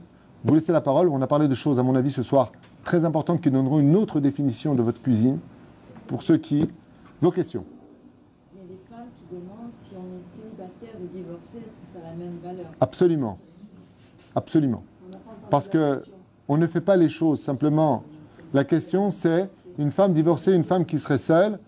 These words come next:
Speaker 1: est-ce que ça a exactement la même valeur ? Réponse, Ken. Euh, toi-même qui as vécu pendant une longue période de ta vie seule,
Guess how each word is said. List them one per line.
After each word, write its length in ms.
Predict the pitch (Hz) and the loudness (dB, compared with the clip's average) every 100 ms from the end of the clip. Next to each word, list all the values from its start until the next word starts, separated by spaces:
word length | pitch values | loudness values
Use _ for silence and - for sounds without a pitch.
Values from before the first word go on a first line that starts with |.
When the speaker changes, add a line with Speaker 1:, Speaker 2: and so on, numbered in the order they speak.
| _ - | _ -10
Speaker 1:
est-ce 140 | 135 | -8
que 100 | - | -2
ça 180 | 160 160 | 0 2
a 40 | 147 | 2
exactement 460 | 123 156 156 151 | 2 0 0 0
la 80 | 156 | 2
même 120 | 135 | 2
valeur ? 320 | 127 123 170 170 - - | 4 4 2 -2 -12 -6
Réponse, 500 | 123 123 143 165 - _ _ | -2 -2 -2 -6 -10 _ _
Ken. 320 | 127 123 160 160 - - - - - - | 0 0 -2 -8 -18 -20 -20 -20 -20 -8
Euh, 680 | - 113 110 104 104 104 107 113 | 2 4 4 2 0 -2 -6 -2
toi-même 300 | 131 147 160 | 0 2 2
qui 80 | 143 | 2
as 40 | |
vécu 240 | 131 160 | 0 0
pendant 200 | 139 135 | 0 2
une 120 | 131 131 | 2 2
longue 160 | 151 | 2
période 240 | 143 131 127 | 2 2 2
de 40 | |
ta 120 | 117 | 2
vie 120 | 120 | 2
seule, 380 | 117 - 165 196 | 0 0 0 0